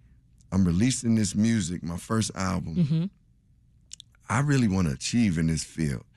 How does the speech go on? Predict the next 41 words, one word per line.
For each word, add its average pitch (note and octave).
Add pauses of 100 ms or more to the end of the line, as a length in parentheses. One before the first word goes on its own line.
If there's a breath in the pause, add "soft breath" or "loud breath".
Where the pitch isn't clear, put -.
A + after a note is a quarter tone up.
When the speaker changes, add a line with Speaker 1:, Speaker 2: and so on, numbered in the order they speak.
(240 soft breath)
Speaker 1:
And F2+
what C#3
can B2+
I A2+
do G#2
to F2+
be E2
better?" D#2 (400 soft breath)
It's, G2+ (200)
it's, A#2+ (680 soft breath)
you D3+
know, A#2+ (340)
I, G2+ (100)
I'm A2 (100)
going, F#2
I'm G2
gonna G2
veer F#2+
off F#2
into F2
basketball. F2
Like, E2 (200)
LeBron B2
James G#2+
and D2+ (220)
Kobe G2
Bryant F2+
are D#2+
two G2
players, E2+
and C#2+
Michael F2
Jordan, E2 (420 soft breath)
three A2
players F#2
that D2+
we F#2 (100)
all, E2
like, D2
say, C#2
"Okay, A#1+